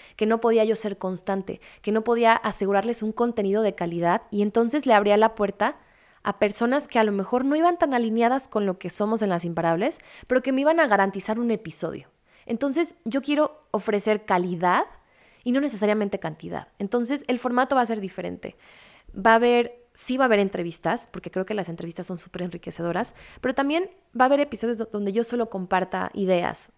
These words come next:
de lo que les quiero compartir, lo que les quiero hablar, de lo que estoy pensando, aprendiendo, expandiéndome. También se va a publicar los días jueves, porque el jueves es mi día favorito. No sé por qué, pero es de mis días favoritos. Entonces,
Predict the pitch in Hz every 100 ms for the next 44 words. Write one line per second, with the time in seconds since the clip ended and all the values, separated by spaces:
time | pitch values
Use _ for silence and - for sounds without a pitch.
0 | _ 202 196 185 180 180 196 196 185 165
1 | 170 196 196 180 160 - 196 185 180 180
2 | 175 - 180 185 180 175 185 180 190 190
3 | 175 175 175 175 185 - 175 175 170 -
4 | - _ - - - - 226 220 226 302
5 | - _ _ _ _ - _ _ - 220
6 | 226 226 240 190 - 196 202 175 175 170
7 | - - - - - _ _ - - -
8 | _ - 262 262 277 277 - _ _ 233
9 | - 269 269 269 247 220 202 - 202 190
10 | 190 - _ _ _ - 220 262 285 233
11 | 233 233 240 226 220 202 196 220 226 202
12 | 185 180 - - 190 190 214 226 226